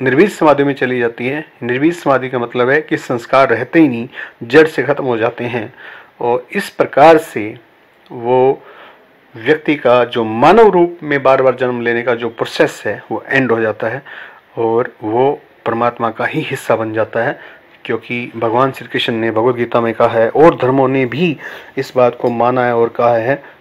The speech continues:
कि आत्मा जो है इस शरीर के अंदर परमात्मा का ही एक अंश है। इस प्रकार से हम different समाधिज के बारे में मैंने बताया। आप सभी किसी न किसी percentage में इस,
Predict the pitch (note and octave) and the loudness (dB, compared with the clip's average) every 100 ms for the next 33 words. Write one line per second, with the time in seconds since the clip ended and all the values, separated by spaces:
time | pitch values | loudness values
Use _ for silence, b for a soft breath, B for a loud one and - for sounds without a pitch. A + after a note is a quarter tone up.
0 | _ - F3 G#3+ - - - - _ _ | _ -6 -6 -6 -10 -14 -18 -20 _ _
1 | _ _ _ _ _ _ B2+ C3 C3 C3 | _ _ _ _ _ _ 0 0 0 -4
2 | D3 - _ _ _ _ _ _ - - | -4 -8 _ _ _ _ _ _ -20 -6
3 | B2 A#2+ A2+ A2 A#2+ - - B2+ C#3 B2+ | -2 0 0 -2 -8 -6 -2 0 0 -2
4 | A#2 C#3 - A#2+ A#2 B2 C#3 A#2+ A#2 G#2+ | -2 -2 0 2 2 2 0 0 0 -2
5 | D3 - B2 B2+ - A#2+ A#2 - - F#2 | -2 -2 -2 -4 0 0 0 -4 -6 -10
6 | - - _ B B B B B B B | -14 -20 _ B B B B B B B
7 | B B B - - - A#3+ - - A#3 | B B B -14 -8 2 0 4 2 6
8 | A3+ A3 G3+ F#3 E3+ E3+ F#3+ G3+ G3 - | 6 6 4 6 4 4 6 6 4 2
9 | D#3 D#3 C#3+ F#3 E3+ - - C#3+ C3+ B2+ | 4 6 4 0 0 -10 0 4 6 4
10 | B2 A#2+ A#2 A#2 A2 A2 A#2+ B B B | 2 2 2 2 2 0 -4 B B B
11 | - C#3+ E3 E3+ - - E3 E3+ E3 B2+ | 4 8 8 4 -6 0 2 4 0 -2
12 | - B _ _ _ - F3+ G3 F3 D#3 | -10 B _ _ _ -8 2 6 6 4
13 | C#3+ D3 C3+ - C3+ C3 C3 A#2 A2+ A2 | -2 -2 -2 0 0 0 -2 -4 -6 -10
14 | - - - D#3+ E3 - | -16 -20 -4 -2 -2 0